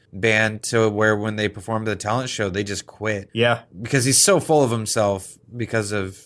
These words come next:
Speaker 1: his agent dad.
Speaker 2: Oh, he, one of, one of his, uh, agent dad's, uh, clients was Godzilla because he's talking about him briefly.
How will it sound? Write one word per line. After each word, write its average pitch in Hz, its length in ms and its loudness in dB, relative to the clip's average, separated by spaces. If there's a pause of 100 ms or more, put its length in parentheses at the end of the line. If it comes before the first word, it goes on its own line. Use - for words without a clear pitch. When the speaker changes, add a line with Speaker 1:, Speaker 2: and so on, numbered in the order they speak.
(300)
Speaker 1:
his 104 240 -8
agent 101 440 -4 (140)
dad. 92 420 -6 (180)
Speaker 2:
Oh, 135 100 0
he, 139 180 4
one 143 240 4
of, 175 140 2
one 151 160 2
of 151 80 4
his, 131 300 4
uh, 120 60 6
agent 123 720 2
dad's, 107 680 2
uh, 101 400 4
clients 143 560 2
was 113 180 4
Godzilla 104 720 2 (400)
because 120 240 2
he's 123 200 6
talking 143 340 2
about 113 240 4
him 98 120 0
briefly. 107 720 2